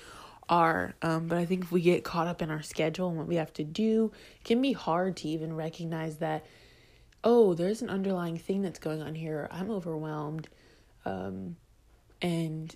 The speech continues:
if we're not honest about that, if we're not being, taking an active part in pausing and making sure that we're good, um, it's not really gonna do us very good in the <laughs> long run, and we're probably gonna get,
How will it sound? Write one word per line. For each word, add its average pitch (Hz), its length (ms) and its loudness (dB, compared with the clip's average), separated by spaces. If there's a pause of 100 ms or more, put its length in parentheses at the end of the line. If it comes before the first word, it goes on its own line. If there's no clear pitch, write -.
(100)
if 160 220 0
we're 165 100 -2
not 170 420 -4 (220)
honest 180 360 -2
about 233 240 2
that, 220 180 4
if 170 120 -4
we're 165 80 -2
not 160 260 -4
being, 170 300 -2
taking 165 340 -2
an 156 80 -4
active 160 480 -6
part 156 300 -2
in 156 280 -2 (680)
pausing 185 520 4
and 160 100 0
making 165 260 2
sure 170 180 0
that 156 140 2
we're 156 160 4
good, 156 500 2 (460)
um, 170 560 -4 (520)
it's - 140 -10
not - 160 -6
really 247 200 2
gonna 226 180 -2
do 185 240 2
us 190 120 -4
very 165 520 0 (920)
good 160 140 0
in 170 120 -2
the 165 80 -2
<laughs> 160 120 -4
long 196 220 0
run, 165 280 -2
and 160 100 -2
we're 170 80 0
probably 160 440 2
gonna 156 220 -2
get, 160 260 0